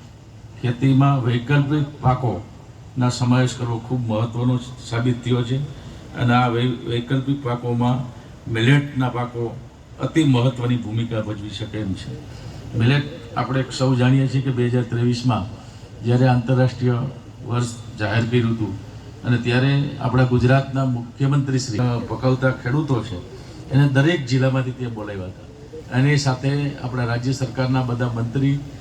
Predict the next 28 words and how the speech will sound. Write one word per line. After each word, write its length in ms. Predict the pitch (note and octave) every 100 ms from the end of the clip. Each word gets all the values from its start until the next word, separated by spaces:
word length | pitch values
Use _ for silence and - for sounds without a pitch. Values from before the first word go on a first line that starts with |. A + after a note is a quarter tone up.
| - - -
બધા 520 | A2 A2 C3 A#2+ A2+ - - - - - -
સચિવો 640 | - A2+ A#2+ C#3 C#3 C3+ - - - - - -
પણ 160 | C3+ C#3
ઉપસ્થિત 460 | A#2+ C3+ C3+ C3+
હતા 180 | C3+ C3+
અને 140 | C3
સાથે 340 | B2 A#2+ A2+ B2+
ભોજન 380 | G2+ G#2+ B2+ B2+
લીધું 240 | C3 C3+
હતું 140 | C#3
ને 80 | C3+
ત્યારે 300 | A#2+ B2+ C3
આજે 220 | B2 B2
અહીં 180 | C#3 C3+
જે 120 | B2+
સ્ટોલ 280 | B2+ - A#2
ઊભા 240 | A#2 A2+ A2+
કરવામાં 420 | A2+ A2 A2 G#2+
આવ્યા 180 | A2+ A2+
છે 100 | - - - - - - -
એવી 180 | A2 C3+
રીતે 260 | C#3 C#3+
ત્યાં 400 | C#3 C3 B2+ B2
મિલેટ 340 | A2+ B2 D3 C#3+
પકવતા 360 | B2 B2+ A#2+
બધા 260 | B2 A#2 C3+
જ 140 | C#3
ખેડૂતો 480 | - A#2+ A#2 A#2 G#2+